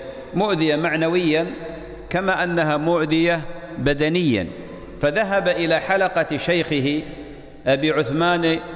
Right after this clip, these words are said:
الصابوني الذي يلقب بشيخ الإسلام، فجلس في الحلقة يستمع، ثم، آه، كتب ورقة ودفعها إليه يطلب فيها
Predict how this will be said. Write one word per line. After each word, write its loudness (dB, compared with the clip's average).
الصابوني 2
الذي 0
يلقب 2
بشيخ 0
الإسلام، 0
فجلس 2
في 0
الحلقة 2
يستمع، 0
ثم، 0
آه، -2
كتب 0
ورقة 2
ودفعها 2
إليه 2
يطلب 2
فيها 0